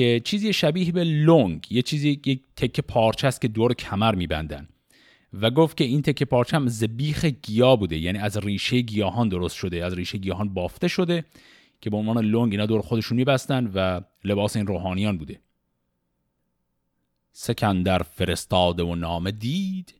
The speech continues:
بیازاری و راستی برگزید. سپه را سراسر همانجا بماند، خود و فیلسوفان رومی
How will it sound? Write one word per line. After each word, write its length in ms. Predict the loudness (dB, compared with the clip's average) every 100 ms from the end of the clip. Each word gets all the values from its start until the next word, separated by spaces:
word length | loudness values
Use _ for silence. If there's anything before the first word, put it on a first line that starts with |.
| _ -10
بیازاری 760 | 0 4 6 6 6 4 4
و 80 | 2
راستی 580 | 4 4 4 2 -4 -2
برگزید. 840 | -2 -2 -4 -6 -10 -14 -20 _ _ _ _ _ _ -4
سپه 340 | 0 2 6
را 140 | 8 8
سراسر 480 | 8 6 6 2
همانجا 480 | -2 0 -2 -4 -8
بماند، 540 | 2 4 6 8 6 2
خود 240 | 2 4
و 80 | 2
فیلسوفان 840 | 2 -2 -2 -2 -4 2 2 4
رومی 680 | 2 2 0 0 0 -2